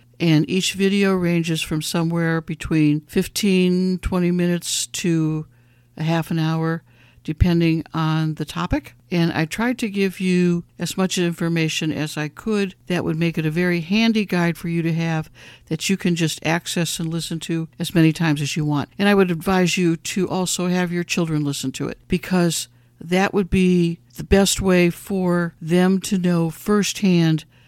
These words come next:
exactly what to expect when they get to college. Once again, the course is called College and Disabilities, Nine Changes from High School That Every Parent Should Know.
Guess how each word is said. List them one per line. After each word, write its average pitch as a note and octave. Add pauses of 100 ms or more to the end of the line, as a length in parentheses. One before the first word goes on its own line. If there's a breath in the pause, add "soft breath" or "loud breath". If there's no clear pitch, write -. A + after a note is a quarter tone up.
(220 soft breath)
exactly E3 (380 soft breath)
what F3
to G3
expect - (180)
when D#3
they D#3
get D3
to -
college. - (100)
Once E3+
again, G3
the A#3
course F3+
is E3+
called E3 (140)
College F#3
and F3
Disabilities, G3+ (100)
Nine E3+
Changes F3
from E3
High F#3+
School G#3+ (180)
That E3
Every E3+
Parent F3
Should -
Know. C#3